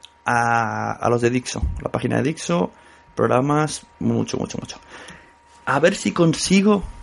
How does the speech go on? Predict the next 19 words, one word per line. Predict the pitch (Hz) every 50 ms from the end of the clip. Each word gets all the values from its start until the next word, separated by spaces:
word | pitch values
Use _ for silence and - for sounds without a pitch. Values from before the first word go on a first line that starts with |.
| - - - - - - - - - -
a | - 127
ver | 131 143 147
si | - -
consigo | - 135 127 - - 175 147 151 156 156 151 -
contactar | - 131 123 127 - - - - - 135 127
con | - 127 123
alguno | 123 123 127 127 127
de | 131 143
ellos | 156 160 156 - -
y | 156
que | - 117
venga | 117 120 123 135 143
y | 139
que | - 123
nos | 123 113
explique | 117 113 - - 127 131 117 - 123 120 117 123 -
de | - 113
primera | 107 117 113 110 113
mano | 117 117 127 147 -